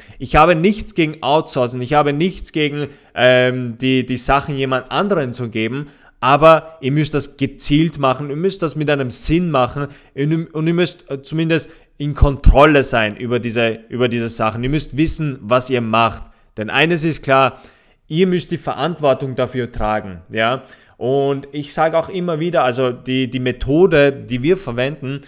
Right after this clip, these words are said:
das ist die T-Shaped Marketer Mo-, äh, Methode, das könnt ihr für euch auch nutzen. Natürlich kann man nicht der Experte in jedem sein, ja, natürlich braucht man externe Partner. So wie ich, ich habe auch externe Partner, die mich, äh, die mich coachen oder in, äh, in meinem Businesses sozusagen unterstützen.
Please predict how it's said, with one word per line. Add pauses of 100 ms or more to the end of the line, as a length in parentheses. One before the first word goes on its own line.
(160)
das
ist
die
T-Shaped
Marketer
Mo-,
äh,
Methode,
das
könnt
ihr
für
euch
auch
nutzen. (240)
Natürlich
kann
man
nicht
der
Experte
in
jedem
sein,
ja,
natürlich
braucht
man
externe
Partner. (380)
So
wie
ich,
ich
habe
auch
externe
Partner,
die
mich, (300)
äh,
die
mich
coachen
oder
in,
äh,
in
meinem
Businesses
sozusagen
unterstützen.